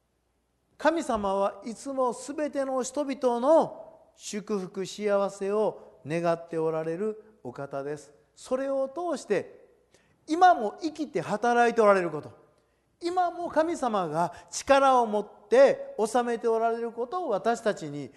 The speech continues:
印として表しておられるんです。ローマ書の中にも書いてありました。あなた方は神を知っ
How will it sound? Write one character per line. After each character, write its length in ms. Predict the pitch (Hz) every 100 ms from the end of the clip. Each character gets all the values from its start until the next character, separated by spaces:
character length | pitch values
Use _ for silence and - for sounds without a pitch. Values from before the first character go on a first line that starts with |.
| -
印 480 | - - 220 226 -
と 140 | 208 180
し 80 |
て 500 | - 240 180 - - _ -
表 460 | 180 208 196 190
し 40 | 190
て 460 | 220 214 214 - -
お 100 | 131
ら 120 | 160
れ 120 | 175 190
る 120 | 226
ん 80 | 180
で 100 | 117
す。 180 | - _ _ _ _ _ _ _ _ _ _ _ _ _ _ _ _ _ _ _ _ _ _ _ _ _ _ _ _ _ _ _
ロ 140 | 143 156
ー 20 |
マ 100 | 156
書 120 | 151
の 240 | 151 156 -
中 220 | 135 151
に 60 | 147
も 180 | 143 131
書 100 | 139
い 60 | 131
て 120 | 214
あ 60 | 196
り 80 |
ま 120 | 113 95
し 60 |
た。 80 | - _ _ _ _ _ _ _ _ _ -
あ 80 |
な 120 | 147 156
た 100 | 202
方 320 | 202 202 170
は 240 | 185 269 - - _ _
神 420 | - - 269 240
を 220 | 202 180 - _ _
知 300 | - -
っ 40 | -